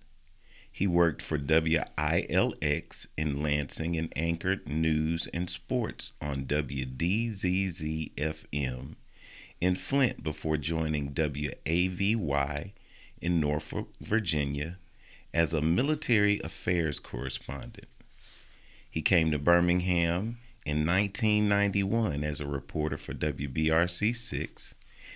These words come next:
and was promoted to news anchor there. While at W B R C, Franklin covered the trials of Thomas Blanton and Bobby Frank Cherry for the nineteen sixty-three bombing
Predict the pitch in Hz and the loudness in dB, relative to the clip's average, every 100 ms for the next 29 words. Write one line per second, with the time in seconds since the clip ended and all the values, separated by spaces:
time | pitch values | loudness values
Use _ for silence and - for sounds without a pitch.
0 | - - 82 87 92 85 - 90 85 87 | -10 2 6 8 8 6 4 4 6 6
1 | 98 92 80 - 90 87 101 101 90 - | 6 4 2 0 2 4 6 6 2 2
2 | 76 73 87 76 73 71 73 - - - | 2 2 -2 -2 -2 -2 -4 -10 -18 -20
3 | - - - - - - - - 80 85 | -20 -20 -20 -20 -20 -20 -16 0 4 6
4 | 85 82 71 87 80 80 76 80 78 80 | 4 2 4 4 4 2 2 4 4 2
5 | - - 78 87 - - - - - - | 0 -2 -2 -2 -8 -18 -20 -20 -20 -20
6 | - - - 92 85 - 87 85 90 80 | -20 -8 2 4 4 2 2 2 0 0
7 | 67 71 - 78 76 76 76 67 - 90 | -2 -4 2 4 4 2 0 -6 -4 0
8 | 80 76 - 65 78 78 82 - 110 - | 2 0 -2 0 0 2 0 -2 -6 -4
9 | 73 71 67 - 76 71 73 - 71 69 | -4 -4 -6 -2 0 0 0 -2 -2 -4
10 | - - 71 69 73 92 78 73 69 73 | -4 -2 0 0 -2 -4 -4 -4 -2 -2
11 | 78 82 - 80 80 - 82 - - 78 | -2 -2 -2 -2 -2 -4 -4 -4 -6 -6
12 | 76 76 71 80 104 107 69 73 | -2 -2 0 0 2 2 0 -4